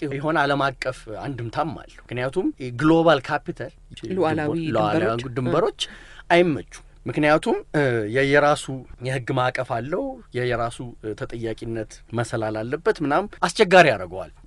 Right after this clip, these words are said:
Speaker 1: ካፒታል እንደ ልቡ እንዳይንቀሳቀስ። ስለዚህ የዚህ የነጻ ገበያ የሚሉት ንድፈ ሀሳብ እነዚህ ኦልሬዲ ዴቨሎፕ ያደረጉ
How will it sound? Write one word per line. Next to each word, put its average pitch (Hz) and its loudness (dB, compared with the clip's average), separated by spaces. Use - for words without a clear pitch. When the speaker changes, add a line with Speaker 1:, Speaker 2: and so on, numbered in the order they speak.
Speaker 1:
ካፒታል 165 -6
እንደ 131 -6
ልቡ 110 -8
እንዳይንቀሳቀስ። - -12
ስለዚህ 208 -2
የዚህ 175 2
የነጻ 139 -2
ገበያ 135 0
የሚሉት 120 -6
ንድፈ 127 -6
ሀሳብ 180 -6
እነዚህ 175 6
ኦልሬዲ 170 4
ዴቨሎፕ 143 0
ያደረጉ 117 -2